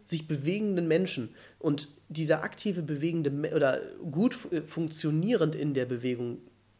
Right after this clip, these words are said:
das geht ja nur, indem wir uns auch die Bewegung anschauen und daran messen. Ein, ähm, ein, ja, jetzt, du hast grad gesagt, wir wollen's nicht hinterfragen. Vielleicht doch. <laughs> Eine, ähm, wenn wir uns manche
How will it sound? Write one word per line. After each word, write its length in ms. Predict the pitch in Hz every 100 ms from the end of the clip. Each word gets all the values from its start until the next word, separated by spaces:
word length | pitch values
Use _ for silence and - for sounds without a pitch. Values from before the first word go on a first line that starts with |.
| _ _
das 180 | 160 -
geht 160 | 208
ja 80 | 185
nur, 340 | 175 202 208 208 - -
indem 340 | - 165 185 170
wir 80 | 160
uns 260 | 175 170
auch 160 | 180 175
die 140 | 175
Bewegung 400 | 160 156 165 147
anschauen 420 | 165 208 175 147
und 120 | 135 139
daran 260 | 139 131
messen. 320 | 156 175 117 - - - -
Ein, 400 | 151 147 139 139 - - - - - _ 151
ähm, 560 | 147 131 135 139 131 - - -
ein, 320 | 151 143 143
ja, 160 | 139 147
jetzt, 220 | 139 - - - - -
du 60 | 156
hast 120 | 156
grad 160 | 160 156
gesagt, 240 | 151 160
wir 80 | 151
wollen's 220 | 151 156 156
nicht 120 | 151
hinterfragen. 680 | 156 135 - 160 190 202 214 - - -
Vielleicht 380 | - 160 196 -
doch. 260 | 208 247 - 135 - 220 - 180
<laughs> 520 | 156 156 226 254 196
Eine, 480 | - 151 151 139 135
ähm, 400 | 135 131 120 117 - - -
wenn 140 | 151
wir 80 | 147
uns 260 | 135 147 -
manche 580 | 147 156 - 143 135